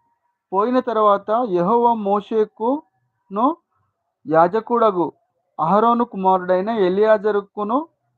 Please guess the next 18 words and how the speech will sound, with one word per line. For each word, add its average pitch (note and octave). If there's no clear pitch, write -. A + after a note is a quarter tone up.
ఇలాగు G3+
సెలవిచ్చెను, F#3
మీరు G3
ఇశ్రాయేలీల A#3+
సర్వ G3+
సమాజంతోను-, G#3
లోను F#3
ఇరవై A3
ఏండ్లు A3
మొదలుకొని A3
పై G#3+
ప్రాయం A#3
కలిగి F3+
ఇశ్రాయేలీలలో G#3+
సేనగా A#3+
బయలు G#3
వెళ్ళు A3
వారినందరినీ, F#3